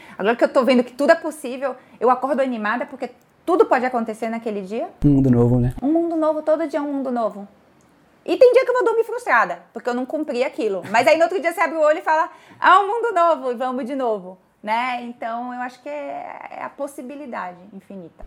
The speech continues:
Speaker 2: E cada dia realmente é um mundo novo, uma vida nova, né? Essa pergunta é um pouco mais difícil. Se você pudesse ensinar uma disciplina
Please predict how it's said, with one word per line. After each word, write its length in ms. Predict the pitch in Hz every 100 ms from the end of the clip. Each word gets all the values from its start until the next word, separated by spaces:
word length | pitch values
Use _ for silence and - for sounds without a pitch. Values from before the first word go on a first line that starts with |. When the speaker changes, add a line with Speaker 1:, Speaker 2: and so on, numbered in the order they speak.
| -
Speaker 2:
E 80 |
cada 300 | 143 151 156
dia 160 | 147 147
realmente 420 | 151 175 117 127
é 40 | 156
um 40 |
mundo 220 | 135 135
novo, 280 | 127 107 110
uma 80 | 117
vida 220 | 139 147
nova, 280 | 143 117 107
né? 120 | 113 - - - -
Essa 180 | 131 170
pergunta 220 | 175 202
é 20 |
um 40 | 196
pouco 160 | 214
mais 160 | 208 220
difícil. 580 | 220 - 127 104 - -
Se 140 | -
você 140 | 151 196
pudesse 320 | 214 208 226
ensinar 280 | 214 214 147
uma 40 |
disciplina 640 | 147 - 156 110 101 80